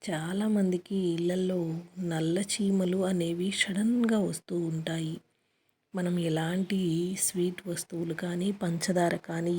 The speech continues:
ఏమీ వేయకుండానే ఒక్కొక్కసారి గుట్టలు గుట్టలుగా నల్ల చీమలు అనేవి ఇంట్లోకి ప్రవేశిస్తూ ఉంటాయన్నమాట. అలా ప్రవేశించటాన్ని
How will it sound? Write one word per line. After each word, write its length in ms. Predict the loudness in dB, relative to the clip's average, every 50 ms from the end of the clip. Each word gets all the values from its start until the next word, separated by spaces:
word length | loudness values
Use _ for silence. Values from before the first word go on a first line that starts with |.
| 4
ఏమీ 300 | 4 6 6 6 6 6 6
వేయకుండానే 880 | 6 4 4 2 2 0 0 0 0 0 0 0 0 0 0 0 0 0 -2 -2 -4 -4 -6 -8 _ _ _ _ _ _ _ _ _ -8
ఒక్కొక్కసారి 720 | -8 -8 -8 -12 -10 -6 -6 -4 -2 -2 -2 0 0 0
గుట్టలు 520 | 0 0 -2 -4 -4 _ -6 -2 0 2 2
గుట్టలుగా 560 | 2 2 0 0 -2 0 0 2 4 4 4 4 2 0 0
నల్ల 320 | 0 0 0 0 0 0
చీమలు 460 | 0 0 0 0 2 2 2 0 0
అనేవి 400 | -2 -2 0 0 0 0 2 2
ఇంట్లోకి 560 | 2 2 2 0 0 0 0 -2 -2 -2 -4
ప్రవేశిస్తూ 760 | -4 -2 -2 -2 0 0 0 -2 -2 -2 -2 -4 -4 -4 -4
ఉంటాయన్నమాట. 800 | -2 -2 0 0 0 0 0 0 0 0 -2 -2 -2 -4 -4 -6 -10 -12 -14 _ _ _ _ _ _ _ _ _ _ _ _ _ _ _ _ _ _ _ _ -6
అలా 220 | -2 0 2 2
ప్రవేశించటాన్ని 1200 | 0 0 0 -4 -2 0 0 0 0 2 2 2 2 2 2 0 0 0 0 0 0 2 2 2